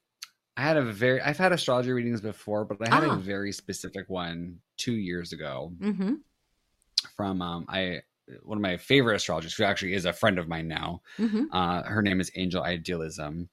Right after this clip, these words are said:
Speaker 2: Mm-hmm.
Speaker 1: Uh, she is, uh, New York's premier, uh,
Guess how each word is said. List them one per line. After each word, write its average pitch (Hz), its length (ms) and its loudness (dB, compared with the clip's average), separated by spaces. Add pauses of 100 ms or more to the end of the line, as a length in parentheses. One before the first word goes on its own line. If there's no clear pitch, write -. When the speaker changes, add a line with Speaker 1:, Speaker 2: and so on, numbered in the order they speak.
(140)
Speaker 2:
Mm-hmm. 208 260 -2 (100)
Speaker 1:
Uh, 90 340 4
she 104 500 2
is, 95 340 0 (140)
uh, 90 240 2 (460)
New 101 180 4
York's 98 340 4
premier, 101 760 2 (420)
uh, 85 460 0